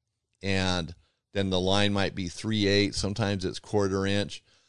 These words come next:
You might not be able to find a line like that. I mean, I have a hard time finding some of that stuff. It's all O E M driven. In other words, the manufacturer's buying those things and putting them on. They're pre-made.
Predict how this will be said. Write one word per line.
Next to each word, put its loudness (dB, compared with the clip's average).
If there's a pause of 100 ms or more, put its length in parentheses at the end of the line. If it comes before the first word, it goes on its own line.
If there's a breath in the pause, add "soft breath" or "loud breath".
(180 soft breath)
You 0
might 4
not 2
be 4
able 8
to 4
find 2
a 4
line 2
like 0
that. 4
I 2
mean, -4
I 0
have 4
a 4
hard 2
time -6
finding -6
some -8
of -4
that -4
stuff. -2
It's -8
all 0
O -2
E -4
M -4
driven. -2
In -6
other -4
words, -6
the -8
manufacturer's -4
buying -4
those -6
things -6
and -6
putting -8
them -8
on. -4 (100)
They're -6
pre-made. -6